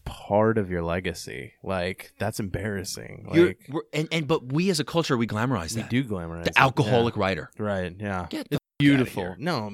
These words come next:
Speaker 1: Ernest Hemingway was miserable, like, till the day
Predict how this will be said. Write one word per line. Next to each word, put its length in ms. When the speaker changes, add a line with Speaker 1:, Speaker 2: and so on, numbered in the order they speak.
Speaker 1:
Ernest 340
Hemingway 320
was 200
miserable, 720
like, 400
till 140
the 100
day 120